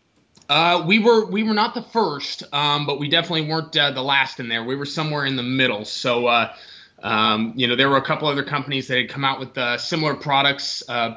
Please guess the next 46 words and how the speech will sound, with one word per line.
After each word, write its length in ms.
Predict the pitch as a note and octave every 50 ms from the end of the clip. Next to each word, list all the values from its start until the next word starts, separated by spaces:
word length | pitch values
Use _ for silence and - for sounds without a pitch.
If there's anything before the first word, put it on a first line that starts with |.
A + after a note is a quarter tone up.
| -
previous 460 | - - E3 D3+ D3+ D3+ C#3+ C#3+ -
to 100 | - C#3+
us. 300 | C3+ C3+ C3+ C3+ - -
Um, 480 | A2 A#2 A#2 A#2+ A#2 A#2 A#2 A2+ A2 A2 -
one 200 | C3+ C3+ C#3+ C#3+
of 80 | C#3 C3
those 220 | C3+ C3+ C3 B2
being 280 | - C3 B2 B2 A#2+ A#2
Zepp, 480 | A2 A2+ C3 B2+ B2 B2 - - - _ _
um, 280 | A2 A#2 A#2 A2+ A2
who's 180 | A2 B2+ B2+ A2+
no 140 | C3+ C#3 C3+
longer 300 | C3+ C3+ C3 B2 A#2+ A#2+
in 120 | B2+ B2+
the 40 | A#2+
market. 480 | A#2 A#2 A2 G#2+ G#2 - G#2 F#2+ -
So, 440 | - - - C3+ B2 A#2 A2+ G#2+ - - - - - - _ -
um, 240 | A#2+ A#2 A#2 A#2+
we 80 | B2+ C3+
weren't 240 | C#3 F3 G3 F#3+ -
the 60 | F3
first, 480 | - - - F#3 F3+ F3+ F3 F3 - -
but 80 | D3+ C3+
we 80 | C3+
definitely 360 | B2+ D3+ D#3 D3+ D3+ D3+ D3
weren't 140 | D3+ D3+ C#3+
the 80 | - C3
last. 560 | B2+ B2+ B2+ B2+ C3 C3 C3 - - - -
And, 260 | A2+ A2 A2+ A2 A2
uh, 200 | A#2 A#2 A2+ A#2
now 240 | A#2 A#2+ B2+ B2 B2
here 160 | B2+ C3+ B2+
we 100 | B2 A#2+
are, 200 | B2 B2 B2 B2
in, 200 | A#2+ A#2+ A#2+ G#2
right 120 | B2+ C3+ C3+
in 60 | C3+
the 60 | C3
middle 240 | C3 C3+ B2+ B2 B2
of 140 | A#2+ A#2 B2
it 100 | A#2+ -
with, 220 | A#2+ A#2+ - -
uh, 180 | A#2 A#2 A#2 A2
a 40 | -
few 120 | - B2+
competitors. 720 | A#2+ - A2 A2 A2 G#2 G2 F#2 F2 - - - - -